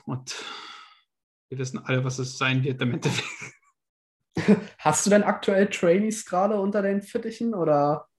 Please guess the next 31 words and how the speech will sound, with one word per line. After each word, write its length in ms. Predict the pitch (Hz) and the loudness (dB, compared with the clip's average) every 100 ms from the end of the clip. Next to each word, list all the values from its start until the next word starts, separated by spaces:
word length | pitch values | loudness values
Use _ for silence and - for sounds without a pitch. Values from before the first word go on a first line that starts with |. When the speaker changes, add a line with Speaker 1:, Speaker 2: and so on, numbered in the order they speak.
| _ | _
Speaker 2:
einfach 280 | 147 151 143 | 0 4 4
Speaker 1:
Nee. 60 | 143 | 4
Speaker 2:
nur 440 | 156 151 151 147 | 4 6 6 4
so, 380 | 143 147 147 143 _ _ - | 2 2 2 0 _ _ -4
ne? 360 | 160 175 175 _ _ _ _ _ _ _ _ - | -2 -2 -4 _ _ _ _ _ _ _ _ -4
Speaker 1:
Gar 200 | 180 175 | 0 2
Speaker 2:
Gar 180 | 170 165 | 4 4
Speaker 1:
nichts. 160 | 185 | 2
Speaker 2:
nicht? 140 | - - | -2 -4
Speaker 1:
Aktuell 440 | 175 - 196 175 | -2 4 6 6
gar 240 | 165 160 170 | 4 2 2
nichts. 400 | 170 - - _ _ _ _ _ _ _ _ _ _ _ _ _ _ _ | -2 -8 -18 _ _ _ _ _ _ _ _ _ _ _ _ _ _ _
Äh, 380 | - 160 156 151 | 2 6 8 6
Speaker 2:
Was 120 | 143 | 4
denkst 280 | 151 180 185 | 4 2 2
du, 120 | 160 156 | -6 -4
ob 140 | - 165 | 0 0
das 140 | 180 | 0
wieder 140 | 170 160 | 4 6
losgehen 440 | 165 220 - 226 | 6 4 2 2
wird, 180 | 214 214 | 2 2
jetzt 220 | 214 - | -2 -2
wo 60 | 202 | -2
die 100 | 190 | 0
Gyms 320 | 156 202 226 | 0 -2 0
aufmachen, 500 | 214 214 214 247 233 | -4 -2 -6 -4 -2
dass 220 | 165 - | -2 0
so 140 | 175 | -2
Anfragen 600 | 156 180 190 - 175 190 | 0 -2 -2 -2 0 2
kommen, 280 | 190 196 208 | 2 0 0
oder? 380 | 202 143 131 143 | -2 -2 -2 -4